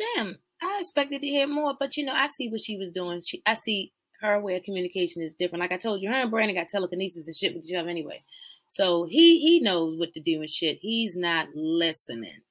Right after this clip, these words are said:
That's all right, y'all. And plus, I can, I can edit it. I'm gonna edit it too, but you just gotta tell me.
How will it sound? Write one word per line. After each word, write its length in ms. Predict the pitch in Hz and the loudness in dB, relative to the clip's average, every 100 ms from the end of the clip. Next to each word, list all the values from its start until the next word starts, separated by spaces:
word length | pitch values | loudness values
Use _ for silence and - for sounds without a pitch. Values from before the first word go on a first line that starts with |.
| _ - | _ 6
That's 240 | 240 - - _ - - _ - - - _ | 6 6 -6 _ -20 -20 _ -4 -4 -20 _
all 120 | 214 208 | -4 -2
right, 220 | 240 233 277 | -2 0 0
y'all. 80 | - | 2
And 120 | 240 | 2
plus, 160 | 440 480 | 0 -2
I 60 | |
can, 220 | 294 240 - | -2 -2 -4
I 60 | 226 | -8
can 160 | 226 | -8
edit 200 | 175 170 | -6 -6
it. 120 | 170 _ _ | -8 _ _
I'm 100 | 180 | -8
gonna 120 | 185 | -6
edit 160 | 160 160 | -8 -10
it 80 | - | -10
too, 120 | 180 | -6
but 100 | 165 | -6
you 80 | 185 | -6
just 160 | 165 - | -10 -12
gotta 180 | 151 - | -16 -18
tell 100 | 160 | -20
me. 180 | 151 | -20